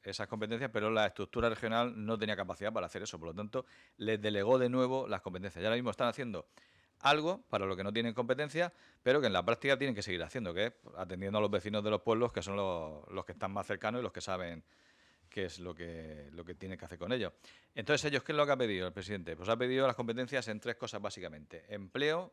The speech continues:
formación y política social. Empleo porque dice que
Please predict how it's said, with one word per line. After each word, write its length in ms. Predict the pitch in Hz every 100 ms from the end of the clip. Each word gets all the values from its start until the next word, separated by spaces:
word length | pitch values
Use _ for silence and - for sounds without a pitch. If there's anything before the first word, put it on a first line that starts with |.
| -
formación 600 | - 98 98 - 165 180
y 80 | 104
política 340 | 90 104 117 117
social. 340 | - - 78 - - - - - _ _
Empleo 460 | - 123 117 143 180
porque 220 | 165 117
dice 180 | 127 135
que 100 | 110